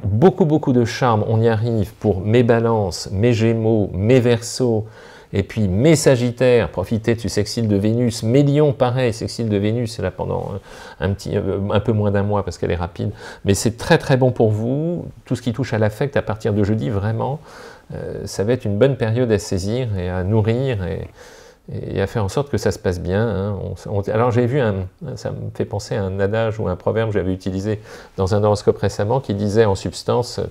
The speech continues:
euh, l'herbe n'est pas plus verte, euh, l'herbe n'est pas plus verte ailleurs, hein. En gros, l'herbe n'est pas plus verte ailleurs, elle est verte là où on l'arrose,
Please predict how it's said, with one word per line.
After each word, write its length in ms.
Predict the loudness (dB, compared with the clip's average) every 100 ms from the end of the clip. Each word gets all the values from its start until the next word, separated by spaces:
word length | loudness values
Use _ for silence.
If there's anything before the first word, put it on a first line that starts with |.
| -10 -18 -16 -6
euh, 140 | -2 2
l'herbe 220 | 4 4
n'est 120 | 2
pas 140 | 2 2
plus 160 | 4
verte, 200 | 2 2 -2 -2
euh, 80 | -4 -8 -4
l'herbe 340 | 0 2 0 0
n'est 120 | 0
pas 140 | -2
plus 140 | -4 -2
verte 260 | -2 -2
ailleurs, 400 | -2 0 0 0
hein. 160 | -4 -8 -10 -14 -8
En 140 | -2
gros, 300 | 2 2 2 0 _ -20 -20 -18 -18 2
l'herbe 180 | 4 4
n'est 120 | 2
pas 120 | 0
plus 160 | 0 0
verte 240 | -4 -2
ailleurs, 320 | -2 0 0 0
elle 100 | 0
est 60 |
verte 300 | 0 -2 -2
là 120 | 0
où 60 | 0 0
on 20 |
l'arrose, 640 | -2 -2 -2 -6 -8 -12